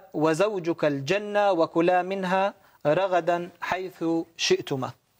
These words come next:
فإذاً هذه نقطة التقاء فيها، آه، الله، آه، يقول إله القرآن لآدم: "اسكن أنت وزوجك الجنة وكلا منها رغداً حيث شئتما." الأكل كتير والشجر كتير جدًا. أيضًا في، آه،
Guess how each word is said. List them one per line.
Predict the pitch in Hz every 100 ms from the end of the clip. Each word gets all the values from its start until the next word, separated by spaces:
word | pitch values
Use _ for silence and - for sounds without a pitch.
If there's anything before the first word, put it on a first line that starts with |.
| _ _ -
فإذاً | - 143 143
هذه | 156 160 165
نقطة | 175 185 202 185
التقاء | 175 196 - 214 - _ _ _
فيها، | - 170 160 175 214 _ _ _ _ -
آه، | 143 139 160
الله، | 139 147 190 208 _ _ _ _ _ -
آه، |
يقول | 143 147 151 190 185
إله | 156 160
القرآن | 156 - 147 156 147
لآدم: | 151 160 196 294
"اسكن | 262 208
أنت | 208 202
وزوجك | 180 160 151 175 220 226 _ _ _ _ _ _
الجنة | 156 151 233 240
وكلا | 214 214 214 214
منها | 208 180 170
رغداً | 170 165 156
حيث | - 170 -
شئتما." | - - 165 185 226 247
الأكل | 294 208 180
كتير | 160 - 196
والشجر | 170 - 165 156
كتير | - 135 139
جدًا. | 131 127 135 - _ _ _ - - -
أيضًا | 254 247 190 190 - _ _ _
في، | - 185 202
آه، | 196